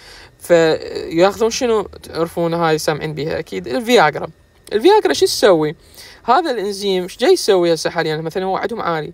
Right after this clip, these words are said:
ما جاي يخلي السي-، السايكليك جي ام بي، آه، نسبته يبقى عالي حتى يصير erection.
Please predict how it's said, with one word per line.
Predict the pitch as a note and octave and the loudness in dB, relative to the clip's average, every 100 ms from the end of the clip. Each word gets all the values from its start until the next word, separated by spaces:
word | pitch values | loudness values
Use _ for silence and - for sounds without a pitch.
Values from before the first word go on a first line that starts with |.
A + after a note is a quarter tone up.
| _ _ _ - | _ _ _ -2
ما | F4 | 0
جاي | D#4+ D4+ | 2 0
يخلي | - C4 A3+ A#3+ - | 0 -4 -4 -8 -8
السي-، | E3 - - F#3+ | -12 -10 -8 -8
السايكليك | F3+ A3 A#3 G3 | -4 -4 -2 -4
جي | F#3+ A3 | -2 -6
ام | |
بي، | A#3 A3 | -4 -6
آه، | - D#3+ D3+ | -4 -8 -8
نسبته | D3+ - D3+ G#3+ | -6 -8 -2 -2
يبقى | F3 _ E3 | -2 _ 4
عالي | F#3 F3 | 4 2
حتى | F3 D#3+ | -4 -8
يصير | - | -6
erection. | - D3 - | -8 -8 -10